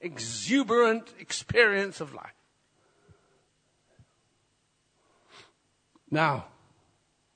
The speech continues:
Christ has abolished death. So to be fear, afraid of death for the believer, to be afraid of something that doesn't exist.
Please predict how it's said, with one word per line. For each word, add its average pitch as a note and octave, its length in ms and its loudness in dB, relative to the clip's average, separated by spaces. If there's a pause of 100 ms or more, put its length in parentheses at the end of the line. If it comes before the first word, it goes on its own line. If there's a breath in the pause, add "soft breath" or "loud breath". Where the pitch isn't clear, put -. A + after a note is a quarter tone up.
(1160)
Christ A#3+ 380 4
has G#3+ 120 -2
abolished G3+ 500 4
death. - 440 -8 (1900)
So E3+ 120 -4
to D3+ 100 -12
be D#3+ 160 -6
fear, G#3 480 6
afraid G#3+ 400 4
of D3 140 -4
death G#3 360 0
for E3+ 160 -4
the D#3 140 -2
believer, E3+ 560 0
to - 400 -20
be E3 80 -4
afraid F#3+ 320 2
of D#3 80 -8
something G#3 300 0
that G#3 80 -6
doesn't A3 200 0
exist. A3 460 0